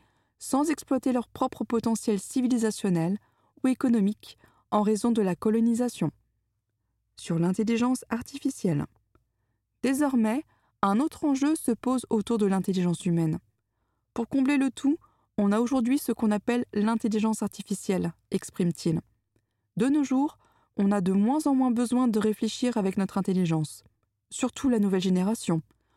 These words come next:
où on voit que la capacité de concentration est réduite. Il exprime l'urgence de s'adresser à plusieurs publics,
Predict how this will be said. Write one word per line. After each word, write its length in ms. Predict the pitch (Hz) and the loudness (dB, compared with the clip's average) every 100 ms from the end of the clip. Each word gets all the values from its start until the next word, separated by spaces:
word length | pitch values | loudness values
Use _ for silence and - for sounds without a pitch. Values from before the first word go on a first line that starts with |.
| _ - | _ -2
où 60 | |
on 80 | 196 | 0
voit 220 | 185 220 | 2 0
que 120 | 220 190 | 0 -2
la 100 | 180 | 0
capacité 520 | 226 - 233 - 240 | -2 -2 -4 -2 -2
de 100 | 202 | 0
concentration 600 | - 208 202 202 - 240 | -2 -4 -2 -4 -2 -2
est 80 | 202 | 0
réduite. 500 | 185 160 151 - - _ _ _ _ _ _ _ - | 0 -2 -6 -12 -20 _ _ _ _ _ _ _ -2
Il 140 | 233 | 0
exprime 420 | 277 - - 269 | 0 -2 0 2
l'urgence 480 | 254 277 269 277 294 | 2 0 0 0 0
de 60 | 233 | 0
s'adresser 520 | 233 220 226 - 247 - | -2 0 -2 0 -2 -2
à 140 | 180 | -4
plusieurs 340 | - 254 254 | -2 -2 -2
publics, 500 | 254 247 247 - - | 0 0 -2 -4 -14